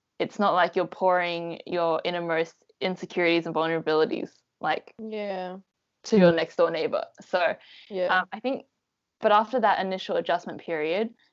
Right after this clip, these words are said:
Speaker 1: it definitely gets easier. And I think there are a l-, a lot of,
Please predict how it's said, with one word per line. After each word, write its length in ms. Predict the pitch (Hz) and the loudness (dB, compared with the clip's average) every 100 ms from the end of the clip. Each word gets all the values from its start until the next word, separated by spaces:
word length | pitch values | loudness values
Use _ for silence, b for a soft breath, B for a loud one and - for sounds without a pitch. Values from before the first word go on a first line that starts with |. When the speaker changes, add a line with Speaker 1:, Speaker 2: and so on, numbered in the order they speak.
| _ | _
Speaker 1:
it 80 | 180 | -4
definitely 260 | 202 226 220 | -2 -2 0
gets 200 | 185 175 | 0 -2
easier. 380 | 170 180 202 233 | -4 -4 -2 0
And 200 | 254 190 | 0 -2
I 140 | 175 - | -6 -6
think 280 | 185 165 - _ _ _ _ _ - | -8 -8 -16 _ _ _ _ _ 0
there 160 | 185 - | 2 4
are 640 | 180 175 175 175 175 202 _ _ _ _ _ _ _ _ _ | 4 4 4 0 -2 -6 _ _ _ _ _ _ _ _ _
a 40 | 185 | 0
l-, 580 | 190 185 180 180 180 - _ _ _ _ _ - | 0 0 0 -2 -4 -8 _ _ _ _ _ -4
a 60 | |
lot 320 | 190 185 180 180 | -2 0 0 0
of, 260 | 180 180 | 0 -2